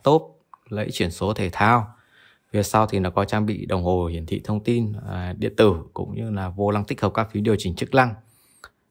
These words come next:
Với hệ thống, à, cam hành trình đã được ba chủ bác cái nâng cấp rồi anh chị nhé.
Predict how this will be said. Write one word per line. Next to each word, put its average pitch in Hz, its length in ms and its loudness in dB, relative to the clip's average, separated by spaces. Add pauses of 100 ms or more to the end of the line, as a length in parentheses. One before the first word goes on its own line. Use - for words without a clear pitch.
(220)
Với 101 220 2
hệ 123 140 4
thống, 95 320 -2
à, 110 260 2
cam 113 200 4
hành 98 120 0
trình 98 240 2
đã 87 80 0
được 107 200 0
ba 107 140 4
chủ 87 300 -4
bác 104 220 -2
cái 104 260 -4
nâng 117 140 -2
cấp 143 260 4
rồi 98 120 4
anh 92 100 -2
chị 90 140 -4
nhé. 107 140 0